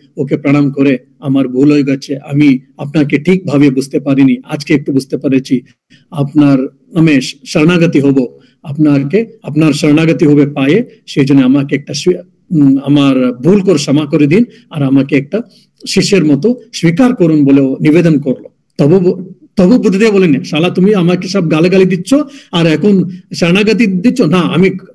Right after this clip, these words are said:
দরকার নেই তোমার খারা-, তোমার মতো খারাপ লোক আমাকে দরকার নেই, ছেড়ে দাও, চলে যাও, আমার কে খুব ভালো ভালো রাজ মহারাজরা অনেকরা আছে, তুমি দরকার নেই, তাম-, আমাকে তোমার মতো খারাপ মানুষ দরকার নেই।" এরকম বুদ্ধদেব বলেনি।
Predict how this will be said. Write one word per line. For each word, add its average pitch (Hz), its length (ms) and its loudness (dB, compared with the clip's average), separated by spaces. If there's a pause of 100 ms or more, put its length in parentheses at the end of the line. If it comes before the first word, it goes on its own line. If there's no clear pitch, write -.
(160)
দরকার 190 320 2
নেই 202 120 2
তোমার 160 300 -2
খারা-, 165 280 -4
তোমার 175 680 -2
মতো 156 280 -2 (220)
খারাপ 202 280 0
লোক 196 220 2
আমাকে 175 240 0
দরকার 160 280 0
নেই, 151 100 0
ছেড়ে 170 200 -2
দাও, 160 280 0
চলে 175 200 2
যাও, 170 280 0
আমার 151 340 -2
কে 147 120 -4
খুব 247 240 0
ভালো 175 200 0
ভালো 165 320 0 (220)
রাজ 165 240 -2
মহারাজরা 165 520 0
অনেকরা 220 520 0
আছে, 185 340 -2 (400)
তুমি 214 220 4
দরকার 175 360 0
নেই, 196 140 0
তাম-, 151 240 -2
আমাকে 151 520 -4
তোমার 147 340 0
মতো 143 220 -2
খারাপ 165 320 -4
মানুষ 156 340 -2
দরকার 131 560 -4
নেই।" 139 160 2 (380)
এরকম 139 260 -4
বুদ্ধদেব 127 320 -2
বলেনি। 117 280 -6